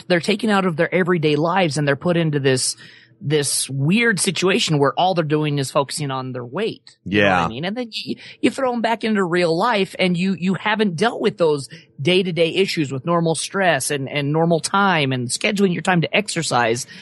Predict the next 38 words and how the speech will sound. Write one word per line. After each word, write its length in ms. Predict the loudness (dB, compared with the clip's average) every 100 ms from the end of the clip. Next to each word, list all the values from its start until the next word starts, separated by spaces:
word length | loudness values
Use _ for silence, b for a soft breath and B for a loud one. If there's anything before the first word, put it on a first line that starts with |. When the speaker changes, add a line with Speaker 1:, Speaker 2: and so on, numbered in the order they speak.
| B B B -2
Speaker 1:
I 180 | 2 2
wanna 260 | 4 2
see 200 | 2 2
one 260 | 2 0 2
where, 320 | 2 0 -4 -8
you 220 | -4 0
know, 160 | 2 2
they 140 | 2
have 140 | 0
a 60 | 0
competition 580 | 0 -2 0 -2 0 2
where 160 | 2
everyone's 440 | 2 2 2 2 0
still 260 | 0 0
going 360 | 2 2 4 2
to 120 | 2
work 320 | 0 0 0
nine 220 | 0 2 0
to 80 |
five 420 | 0 2 2 0 -2
and, 220 | -4 -6 B B B -2
you 80 | 0
know, 180 | 2
still 260 | 2 2 2
has 240 | 2 0
birthday 360 | 0 0 0 -2
parties 480 | 2 0 0 -2 -4
and 260 | -4 -2
bachelor 460 | 0 -2 0 2 2
parties 380 | 2 0 0 -2
to 60 | 2
go 180 | 2
to 320 | 2 2 2 2
and 180 | 2
still 280 | 2 2 2
maintain 400 | 2 0 -2 -2
that 200 | -2 -4
weight. 320 | -4 -6 -8